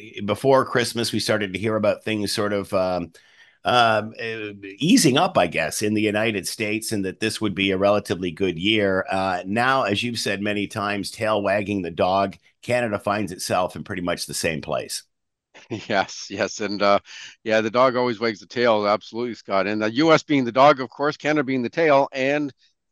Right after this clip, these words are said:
Speaker 2: weirdly enough, we followed suit. Yes, our inflation rate kicked up a bit in December, uh, three point four percent. And it's kind of the core inflation was also, uh, the one, the, when you take, um,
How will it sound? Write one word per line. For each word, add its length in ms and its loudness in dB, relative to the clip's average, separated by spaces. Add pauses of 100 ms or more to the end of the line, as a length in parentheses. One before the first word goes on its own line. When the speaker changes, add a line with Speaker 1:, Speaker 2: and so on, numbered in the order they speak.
(140)
Speaker 2:
weirdly 280 -2
enough, 340 2
we 180 -2
followed 420 2
suit. 480 -8
Yes, 320 2
our 240 6
inflation 500 -4
rate 300 0 (440)
kicked 200 -2
up 160 4
a 40 -6
bit 240 -2
in 60 -16
December, 440 0 (460)
uh, 160 2
three 240 -6
point 260 -4
four 200 -4
percent. 540 -4 (420)
And 540 0 (100)
it's 100 -20
kind 180 2
of 60 4
the 80 2
core 360 0
inflation 480 -2
was 120 -4
also, 480 0
uh, 160 2
the 140 -14
one, 280 -6
the, 180 -4
when 220 -4
you 60 -10
take, 260 -4
um, 340 0